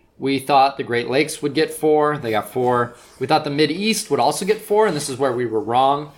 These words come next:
They only got three. I'll get to that in a second, but that's okay. The Midwest got five. We thought they'd get five,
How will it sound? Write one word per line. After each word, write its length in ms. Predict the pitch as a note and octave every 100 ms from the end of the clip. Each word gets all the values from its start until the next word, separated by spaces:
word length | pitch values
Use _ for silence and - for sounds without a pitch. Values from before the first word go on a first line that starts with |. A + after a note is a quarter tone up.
| _ _
They 120 | A2
only 420 | A#2 - D#3+ E3+ D3
got 300 | C#3 B2+ -
three. 520 | B2+ C3 C3 B2+ _ _ _ _ _ _ _ _ _ _ _ _ -
I'll 160 | A#2+
get 240 | B2 C#3+ -
to 320 | C3 B2 A2+ _ _ _
that 400 | - A2+ A2 B2
in 120 | - A2+
a 40 |
second, 580 | - A#2 D#3 E3+ F#3+ A#2+
but 480 | A2+ G2+ - - _ _ _ _ _ _ _ _ _
that's 200 | A#2 A2
okay. 460 | A2 D#3 F3+ F3+ - _ _ _ -
The 80 | C3
Midwest 800 | D3+ C#3+ D#3 D3+ - - - _ _ -
got 560 | C3 A#2 A2+ A2 - - _ _ _ _ _ _ _
five. 440 | D3 C#3 C#3 A#2
We 100 | A2+
thought 200 | C3+ B2+
they'd 140 | B2
get 180 | A#2+ -
five, 560 | - B2 A2 A2 G#2+